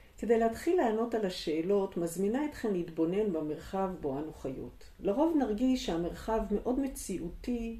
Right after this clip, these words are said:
ידוע, יציב. כמו הבית שלנו, העבודה, החברים, הקהילה, והדברים שסובבים אותנו,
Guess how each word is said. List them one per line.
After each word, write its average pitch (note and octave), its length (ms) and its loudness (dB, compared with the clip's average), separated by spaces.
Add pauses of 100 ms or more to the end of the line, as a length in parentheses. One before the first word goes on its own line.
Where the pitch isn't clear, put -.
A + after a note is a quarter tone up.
ידוע, F3 760 0 (100)
יציב. F#3 500 -2 (1400)
כמו D#4 180 6
הבית F3 460 2
שלנו, F3+ 800 0
העבודה, E3+ 800 0 (460)
החברים, F#3+ 1040 -2 (340)
הקהילה, G3+ 920 4 (1120)
והדברים G3 480 2
שסובבים F#3+ 720 2
אותנו, D3 420 -4